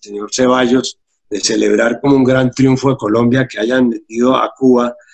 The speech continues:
en el, en la lista de países terroristas simplemente porque Cuba quiso cumplir los acuerdos que había hecho con el Estado colombiano de no entregar los negociadores del E L N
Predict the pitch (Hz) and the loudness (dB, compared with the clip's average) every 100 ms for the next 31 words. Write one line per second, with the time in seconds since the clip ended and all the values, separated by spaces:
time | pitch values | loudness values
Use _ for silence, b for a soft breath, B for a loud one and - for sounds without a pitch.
0 | b b _ 104 107 98 - 107 107 104 | b b _ -6 -6 -6 -8 -6 -4 -2
1 | 117 - 135 107 110 107 131 131 110 107 | -2 -2 -2 -2 -4 -2 -2 -2 -2 -2
2 | 113 - 131 - 131 135 127 139 127 - | -4 -2 -2 0 0 0 0 -2 -4 -6
3 | - - 120 123 - - 117 135 117 107 | -18 -6 -2 -2 -4 -12 -10 -6 -6 -6
4 | 120 120 127 123 117 117 117 120 - 107 | -2 0 0 -2 -6 -6 -6 -6 -4 -2
5 | 107 110 - 123 113 104 - 117 117 120 | -2 -2 -4 -4 -4 -4 -6 -6 -4 -4
6 | 107 101 110 113 120 120 B B B _ | -4 -2 -2 0 0 -2 B B B _
7 | 113 107 113 123 127 131 - - 110 104 | -2 0 2 2 2 0 -6 -8 -8 -6
8 | 107 107 110 117 120 127 120 107 104 107 | -2 -2 0 0 2 4 2 0 -4 -6
9 | 107 120 113 107 113 117 120 120 113 117 | -4 -2 -2 -2 0 2 2 0 0 -2
10 | 123 | -4